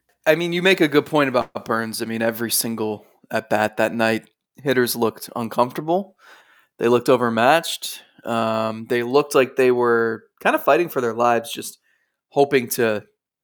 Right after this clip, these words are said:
make semi-solid contact and bloop a single or something. I mean, it just, it, it, yeah, there are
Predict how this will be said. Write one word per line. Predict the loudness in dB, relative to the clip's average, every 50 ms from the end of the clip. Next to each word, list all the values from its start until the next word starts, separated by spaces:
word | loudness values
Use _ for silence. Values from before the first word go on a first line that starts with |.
| _ _ _ _ _
make | -8 -4 -4 -4 -4 -4 -6 -4
semi-solid | -2 0 0 0 0 2 0 0 2 2 2 2 2 2 2 0 -4
contact | -6 -6 -4 -4 -4 -4 -2 0 0 0 0 -4 -6 -8
and | -10 -8 -10 -14 -20 _ _ _ _ _ _ _ _ _ _ _ _
bloop | -8 -4 -4 -6 -2 -4
a | -2
single | -2 0 0 0 0 2 0 2
or | 0 -2
something. | -2 -4 -6 -6 -4 -6 -6 -6 -4 -4
I | -2 0
mean, | 2 2
it | 2 0
just, | 0 0 -2 -2 -4 -4 -4
it, | -4 -4 0 0
it, | -2 -2 -2 -8 _ _ _ _ _ _ _ _ _ _ _ _
yeah, | -2 2 4 6 6 6 4 2 -2
there | -8 0 4 6 8 8 8
are | 8 8 8 6 4 -4